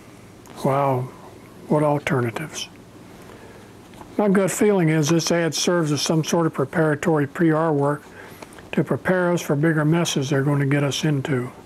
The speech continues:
such as fracking for natural gas. Google the word fracking for some eye-opening and somewhat scary information. That's F R A C K I N G.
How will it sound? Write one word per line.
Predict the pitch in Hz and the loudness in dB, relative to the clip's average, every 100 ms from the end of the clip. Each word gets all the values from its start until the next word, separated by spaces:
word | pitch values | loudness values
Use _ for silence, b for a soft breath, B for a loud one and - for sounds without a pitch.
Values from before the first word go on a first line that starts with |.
| B B B B B B - | B B B B B B -4
such | - 165 151 | -2 0 0
as | - | 0
fracking | - 170 - 139 117 | 0 0 0 -2 -2
for | 139 | -2
natural | 139 143 - 139 | 0 -2 -2 -2
gas. | 131 139 131 127 - - B B B B B B B | 0 0 -2 -4 -8 -10 B B B B B B B
Google | - 240 226 | 0 4 4
the | 185 | 4
word | 180 185 160 | 4 2 0
fracking | - 175 160 151 131 | -2 -2 0 -2 -2
for | - 139 | -2 -4
some | 143 135 | -4 0
eye-opening | 165 165 160 156 156 147 131 | 0 2 0 2 2 2 0
and | 117 B B - | -4 B B -6
somewhat | - 185 170 147 | 0 2 2 0
scary | - - 165 151 147 | -4 0 2 2 0
information. | 139 143 131 131 113 - - - B B B B B B | -2 -2 0 0 -2 -8 -14 -20 B B B B B B
That's | - 127 - - | -4 -4 -2 0
F | 190 196 - - | 0 0 -8 -14
R | - 165 165 165 - | -2 2 2 0 -2
A | 156 151 151 | 0 2 2
C | - - 160 151 147 | 0 -2 0 0 0
K | - 143 143 | 0 2 2
I | - 147 147 | 0 0 2
N | 196 180 151 147 135 | 2 2 2 2 2
G. | 131 120 110 | 2 2 -2